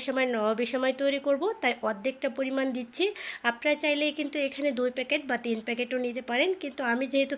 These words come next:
ফ্যামিলি মেম্বার্স কম, তাই এক প্যাকেট লাচ্ছা সেমাইই তৈরি করছি। তো এটাকে একটু চেপে চেপে খুব সুন্দরভাবে সেট করে দিতে হবে। এবার চলে যাচ্ছি ক্রিম তৈরি করার জন্য। ক্রিম তৈরি করার জন্য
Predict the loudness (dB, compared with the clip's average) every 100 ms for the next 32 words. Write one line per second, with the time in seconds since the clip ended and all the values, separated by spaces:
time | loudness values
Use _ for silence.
0 | -2 -2 0 2 2 2 0 -2 0 0
1 | 0 -4 -14 -4 0 0 0 0 -2 -2
2 | -2 0 -2 -2 -4 -2 0 0 0 0
3 | 0 0 -2 0 0 0 -2 -12 -14 -16
4 | 2 6 6 4 0 0 0 2 0 0
5 | -2 0 0 0 -2 -2 -2 -2 -6 -2
6 | 0 2 4 4 2 0 0 0 2 2
7 | 2 0 0 0 2 0 -2 -14 -18 -20
8 | 2 4 6 4 2 2 2 2 2 0
9 | 0 0 0 2 4 4 4 2 2 0
10 | 0 0 -2 -10 -20 _ _ _ _ -12
11 | -12 -18 -16 0 2 2 2 2 2 2
12 | 4 4 2 2